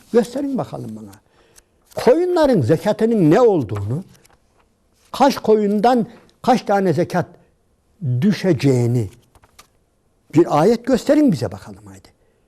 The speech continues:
Paraların zekatı, altınların zekatı, miktarı,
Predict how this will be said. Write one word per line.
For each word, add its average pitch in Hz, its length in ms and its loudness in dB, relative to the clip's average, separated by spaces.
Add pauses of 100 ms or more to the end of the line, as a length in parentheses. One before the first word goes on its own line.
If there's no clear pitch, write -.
(760)
Paraların 254 560 2
zekatı, 120 560 -8
altınların 220 680 0
zekatı, 123 500 -10 (400)
miktarı, 226 680 2